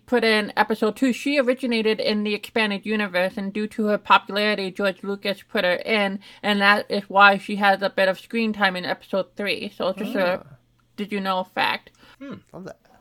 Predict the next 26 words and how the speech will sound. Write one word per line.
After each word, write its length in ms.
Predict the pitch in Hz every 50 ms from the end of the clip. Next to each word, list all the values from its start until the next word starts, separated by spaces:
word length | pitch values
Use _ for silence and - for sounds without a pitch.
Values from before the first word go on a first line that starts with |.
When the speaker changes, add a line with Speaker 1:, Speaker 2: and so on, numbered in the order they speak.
| _ _ -
Speaker 1:
When 280 | - 196 220 269 277
it 160 | 277 269 254 -
comes 440 | - - - - 302 311 320 302 -
to 200 | - - 285 254
characters 800 | - - - - - 269 247 226 226 226 220 - 220 208 202 202 -
that 120 | - -
I 120 | - 208
would 280 | 202 196 190 208 214 220
have 200 | 220 214 208 -
liked 340 | 190 190 190 190 190 _ _
to 140 | - - 202
seen 480 | - - - - - - - 240 226 202
in 140 | 190 185
the 80 | 185 185
game, 380 | - - 214 214 208 202 190 - - -
I 120 | - 208 220
think 240 | - 285 285 262 -
it 60 | 262
would 120 | 254 240
have 80 | 220 -
been 220 | 226 220 208 - -
awesome 640 | - 196 202 214 220 214 - 240 214 208 208 208 202 -
to 180 | - 226 214
see 460 | - - - - - 226 214 208 214
some 260 | 208 - 233 202 196 196
characters 760 | - - - 214 202 196 208 208 _ - 214 208 208 202